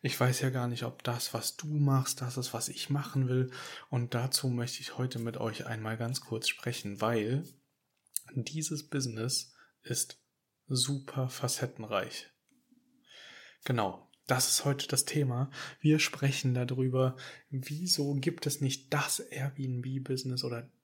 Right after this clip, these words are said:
die Kurzzeitvermietung. Also mal abgesehen von den unterschiedlichsten Zielgruppen, die wir immer wieder antreffen, haben wir natürlich auch das Thema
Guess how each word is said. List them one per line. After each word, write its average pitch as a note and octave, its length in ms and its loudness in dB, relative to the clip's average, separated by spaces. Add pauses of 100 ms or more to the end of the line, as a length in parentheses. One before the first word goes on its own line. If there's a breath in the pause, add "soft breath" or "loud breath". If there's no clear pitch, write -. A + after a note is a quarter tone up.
(100)
die D3 300 -2
Kurzzeitvermietung. A2+ 1300 -4 (340 loud breath)
Also B2+ 220 0
mal B2+ 160 0
abgesehen C3+ 480 2
von B2+ 140 -2
den B2 120 0
unterschiedlichsten C3+ 800 -2
Zielgruppen, C#3+ 640 -6
die A2+ 160 -4
wir A2 80 -2
immer A2 220 -6
wieder A2 220 -2
antreffen, A#2 680 -6
haben D#3 180 0
wir D3 80 2
natürlich C3+ 640 -2
auch B2+ 180 0
das - 220 -6
Thema A#2+ 420 -2